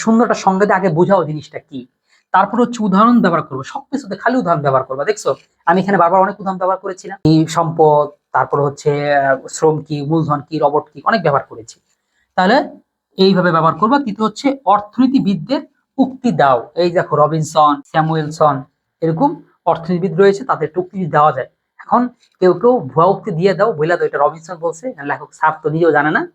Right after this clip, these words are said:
সেটা মিলেও দেখবে না। এই কাজটা অনেকে করো, তবে এটা ভালোও না, করার প্রয়োজনও নাই। তবে যেটা তোমার মনে থাকবে সেই কাজটাই করো। আবার অনেকে কি করে, এটা দেওয়ার জন্য ধুমায়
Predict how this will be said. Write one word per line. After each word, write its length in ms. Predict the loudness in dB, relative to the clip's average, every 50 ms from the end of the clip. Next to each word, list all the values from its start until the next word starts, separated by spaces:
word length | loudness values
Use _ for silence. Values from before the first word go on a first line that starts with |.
| _ _ _ _
সেটা 140 | -8 -4 -2 0
মিলেও 200 | 2 4 4 4 2 2
দেখবে 200 | -2 -2 -4 -8
না। 80 | -8 -10 -12 _ _ _ _ -8
এই 60 | -6 -4
কাজটা 180 | -4 -2 -2 -2
অনেকে 200 | -2 -2 -2 -4 -2 0
করো, 160 | 2 2 2 2 -2 -6 _ _ _ _ _ _ _ _ -2
তবে 100 | 0 0 2
এটা 100 | 2 2 2
ভালোও 280 | 2 2 4 4 4 4 2
না, 60 | 2 0 -2 -6 _ _ -2
করার 180 | 0 0 0 0 0
প্রয়োজনও 380 | 0 0 0 0 -2 -2 -2 -2
নাই। 80 | -2 -2 -4 -2 0
তবে 120 | 0 2 4
যেটা 140 | 4 2 2
তোমার 140 | 2 2 2 2
মনে 120 | 2 0 0
থাকবে 160 | -4 -4 -6 -4 -4
সেই 120 | -4 -4 -4
কাজটাই 260 | -6 -8 -8 -10 -8 -8
করো। 160 | -8 -8 -8 -10 _ _ _ _ _ _ _ _ -2
আবার 140 | 0 2 4 4 4
অনেকে 200 | 2 2 2 0 0
কি 60 | 0 -2 0
করে, 120 | 0 0 0
এটা 100 | -2 0 0
দেওয়ার 220 | 2 2 2 2 0 -2
জন্য 160 | -6 -6 -4 -4 -6 -6 -8 _ _ _ _ _
ধুমায় 400 | -8 -2 0 2 2 2 2 2